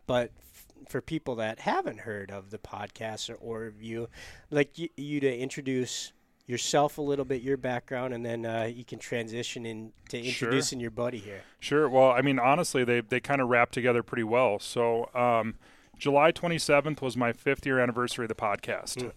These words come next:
Speaker 1: Hmm.
Speaker 2: Um, and it got started because Ron Boehm from the Hunting Dog podcast, I was on his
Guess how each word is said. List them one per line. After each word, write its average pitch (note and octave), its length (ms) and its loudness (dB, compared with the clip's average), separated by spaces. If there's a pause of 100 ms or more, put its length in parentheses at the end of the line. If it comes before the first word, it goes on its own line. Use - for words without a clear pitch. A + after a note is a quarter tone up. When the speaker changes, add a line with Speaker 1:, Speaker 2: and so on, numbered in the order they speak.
(120)
Speaker 1:
Hmm. - 40 0
Speaker 2:
Um, B2 440 2
and B2+ 220 0
it A#2 220 -8
got B2 240 2
started E3+ 480 -2
because B2+ 600 0 (880)
Ron C3+ 300 4
Boehm C3+ 280 4
from B2+ 160 -4
the A2+ 60 0
Hunting E3 200 0
Dog G#2+ 240 0
podcast, A2 680 0
I A#2 80 2
was A#2 160 -2
on A#2 240 0
his C3 560 -4